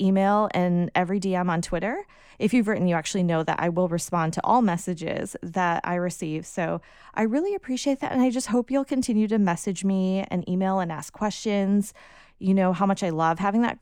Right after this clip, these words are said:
convo, and it's always a little snippet of sunshine in my inbox and puts the biggest smile on my face because it makes me think about my favorite thing. So <laughs> my email is A F L footy obsessed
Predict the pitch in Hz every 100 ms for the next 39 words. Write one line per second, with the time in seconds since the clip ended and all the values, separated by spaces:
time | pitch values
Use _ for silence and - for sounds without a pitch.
0 | - - 240 240 254 254 - 185 180 175
1 | - - - 220 - - 214 214 233 226
2 | 226 - - 185 233 - 247 - 190 196
3 | 202 202 240 - 202 202 214 - 175 175
4 | 175 233 - - - _ _ _ _ 190
5 | 180 190 196 - 202 - 180 170 190 190
6 | 202 170 165 160 151 160 - - - -
7 | 165 175 165 175 170 - 190 185 185 208
8 | - 240 254 262 262 - 508 180 185 -
9 | - 220 214 233 240 233 214 202 202 208
10 | 240 - 202 190 190 - 175 185 226 233
11 | - 185 185 214 349 - 185 175 233 -